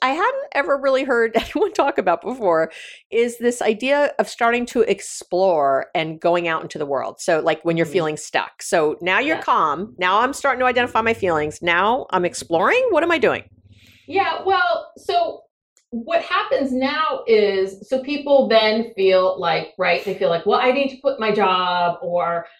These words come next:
Speaker 2: "I can't, what am I gonna do? I need to," and, and I hear this a lot from people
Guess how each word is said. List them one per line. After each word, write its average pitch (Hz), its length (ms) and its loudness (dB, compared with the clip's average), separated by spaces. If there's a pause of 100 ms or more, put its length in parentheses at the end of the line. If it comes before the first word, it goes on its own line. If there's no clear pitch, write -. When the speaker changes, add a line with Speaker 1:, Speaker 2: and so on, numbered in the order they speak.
(100)
Speaker 2:
"I 175 40 -6
can't, 226 380 -2
what 226 100 0
am 233 80 -2
I 226 40 -2
gonna 220 220 0
do? 190 580 0
I 185 80 -8
need 190 220 -6
to," 185 320 -4 (320)
and, 208 260 -2
and 220 260 -2 (300)
I 254 100 2
hear 370 200 -2
this 415 180 2
a 349 60 0
lot 247 380 -2
from 247 200 -6
people 180 800 -2